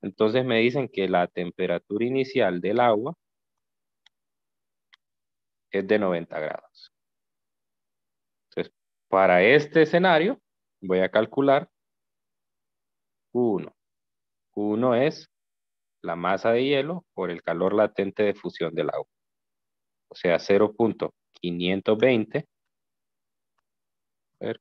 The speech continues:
voy a confirmar. Sí, quinientos veinte kilogramos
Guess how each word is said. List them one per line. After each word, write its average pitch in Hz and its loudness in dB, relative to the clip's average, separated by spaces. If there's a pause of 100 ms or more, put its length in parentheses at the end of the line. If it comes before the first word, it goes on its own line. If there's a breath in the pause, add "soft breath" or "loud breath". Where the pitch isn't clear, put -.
(160)
voy 90 -6
a 92 -8
confirmar. 123 -10 (640)
Sí, - -12
quinientos 87 -6
veinte 143 0 (1300)
kilogramos 131 2